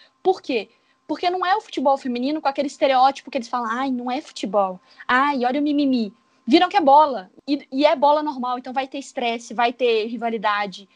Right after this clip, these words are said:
vai ter raiva, vai ter briga. Não que a gente quer isso, mas que uma coisa que você tem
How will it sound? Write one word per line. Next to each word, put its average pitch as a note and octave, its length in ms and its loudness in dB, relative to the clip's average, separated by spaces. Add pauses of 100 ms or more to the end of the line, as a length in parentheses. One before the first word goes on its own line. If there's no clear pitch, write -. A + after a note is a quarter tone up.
(280)
vai B3 180 0
ter C#4 120 -4
raiva, G#3+ 560 0
vai B3 120 -4
ter D#4 120 -4
briga. A3+ 640 -2 (280)
Não B3 200 0
que E4+ 80 -6
a F4 40 -2
gente D#4+ 240 -4
quer C#4+ 280 4
isso, B3+ 320 0
mas A#3 180 0
que D#4 300 0 (200)
uma D#4 220 0
coisa F#4 260 4
que E4+ 100 -10
você E4 220 -6
tem D#4 220 -4